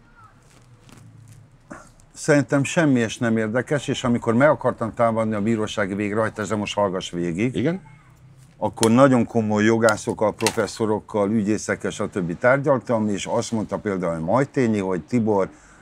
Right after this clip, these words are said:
Speaker 1: abba valószínűen igazad van, hogy a jogtörténetben nincs arra példa, tehát van ötszörös, tízszeres, százszoros büntetés,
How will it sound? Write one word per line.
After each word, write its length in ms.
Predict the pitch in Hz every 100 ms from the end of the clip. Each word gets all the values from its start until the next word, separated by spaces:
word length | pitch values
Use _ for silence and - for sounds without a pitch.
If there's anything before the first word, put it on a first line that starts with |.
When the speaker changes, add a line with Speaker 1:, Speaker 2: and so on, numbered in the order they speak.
| - - -
Speaker 1:
abba 280 | 107 101
valószínűen 640 | 95 123 120 - 110 95 95
igazad 560 | 120 117 98 92 80 85
van, 260 | 110 127
hogy 220 | 98 98
a 160 | 95 92
jogtörténetben 1500 | 90 127 151 117 104 - - 107 95 110 95 92 92 98 113
nincs 300 | 117 131 -
arra 300 | 101 92 80
példa, 440 | - 104 104 104 92 - -
tehát 200 | - 95
van 240 | - 101 90 - - -
ötszörös, 560 | 101 - 104 95 87
tízszeres, 540 | - 95 - 101 92 90
százszoros 680 | - 95 80 107 92 85
büntetés, 840 | 85 92 87 101 - 127 156 -